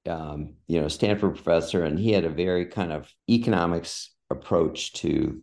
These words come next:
to antitrust. When I got to the Justice Department, I was, it was the, it was the tail end of Reagan, all through Bush, and the beginning of Clinton. That was my,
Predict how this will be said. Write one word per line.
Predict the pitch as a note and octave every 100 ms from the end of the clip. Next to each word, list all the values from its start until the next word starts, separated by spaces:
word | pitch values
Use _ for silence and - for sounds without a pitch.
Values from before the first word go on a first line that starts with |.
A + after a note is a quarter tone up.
| _
to | - D#2
antitrust. | D2+ D#2 D2+ - D2 D2 - -
When | - G2 F#2+
I | A2
got | C3 A2+ G#2 G2+
to | - G2
the | D2+ D#2
Justice | C#2+ F2+ E2+ - F2+ F2+
Department, | - D2 D2 - D2
I |
was, | E2+ D#2+
it | -
was | F#2 -
the, | D#2+ - _ _
it | E2+
was | E2+
the | D#2+
tail | D#2 A#2+ G#2+ G#2
end | F#2+
of | D#2+
Reagan, | D#2+ D#2+ E2 D#2+
all | - E2 E2+
through | - E2
Bush, | C#2+ D2 D2 -
and | D#2
the |
beginning | D2 D#2 E2 D#2
of | C#2
Clinton. | - F2+ D#2+ B1+ C2+
That | D2+ E2
was | D#2 -
my, | C#2+ C#2 D2+